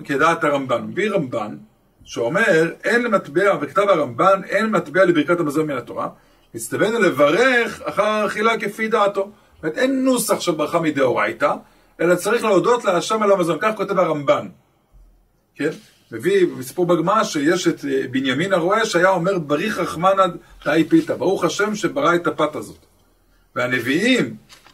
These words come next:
באו הנביאים ותיקנו לנו את הנוסח המדויק, אבל מדאור-, כן, יש ברכת הארץ, ברכת הזן, ברכת ירושלים, אבל מדאורייתא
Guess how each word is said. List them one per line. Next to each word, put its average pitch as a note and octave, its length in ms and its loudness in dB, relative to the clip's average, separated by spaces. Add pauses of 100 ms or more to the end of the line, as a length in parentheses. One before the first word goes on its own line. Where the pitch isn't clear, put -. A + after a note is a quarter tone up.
(180)
באו E3+ 240 2
הנביאים F#3 480 0
ותיקנו F#3+ 240 -4
לנו A#3 100 0
את A3+ 80 -4
הנוסח A#3 400 -2
המדויק, G3 540 0
אבל D#3 160 -2
מדאור-, D#3+ 480 0
כן, A#3 200 -4
יש E3+ 140 -8
ברכת - 320 -8
הארץ, F3+ 340 0
ברכת C3 360 -6
הזן, F#3 400 2
ברכת B2 280 -10
ירושלים, A3 520 -4 (500)
אבל C#3+ 100 0
מדאורייתא F#3+ 960 4